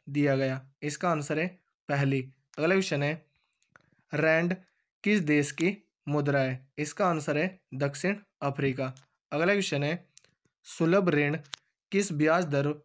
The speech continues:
वाला ऋण है? इसका आंसर है निम्न। अगला क्वेश्चन है, वन एवं कृषि किस क्षेत्र के अंतर्गत आते हैं? इसका आंसर है प्राथमिक। अगला क्वेश्चन है, भारतीय अर्थव्यवस्था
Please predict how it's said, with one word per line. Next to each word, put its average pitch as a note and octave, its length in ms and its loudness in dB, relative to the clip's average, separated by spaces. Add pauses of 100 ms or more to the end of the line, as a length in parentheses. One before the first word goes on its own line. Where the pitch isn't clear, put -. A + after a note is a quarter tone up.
(240)
वाला C#3+ 300 4
ऋण C#3 220 2
है? C3 320 -4
इसका D3 280 -2
आंसर D3 320 0
है E3+ 120 0 (380)
निम्न। C#3 420 -2 (240)
अगला E3+ 200 2
क्वेश्चन D3+ 300 0
है, D3+ 240 -6 (880)
वन D3+ 340 2 (100)
एवं F#3 280 4
कृषि D3 440 0 (520)
किस G#3 200 2
क्षेत्र D#3 400 -2
के F#3 160 0 (140)
अंतर्गत D3 540 0 (240)
आते C3+ 300 0
हैं? C3 260 -6 (160)
इसका D3+ 280 -2
आंसर D3+ 340 0
है F3 80 0 (440)
प्राथमिक। C#3 520 0 (280)
अगला D#3+ 180 2
क्वेश्चन F#3+ 320 0
है, D3+ 160 0 (1700)
भारतीय D3+ 560 2
अर्थव्यवस्था C#3+ 800 0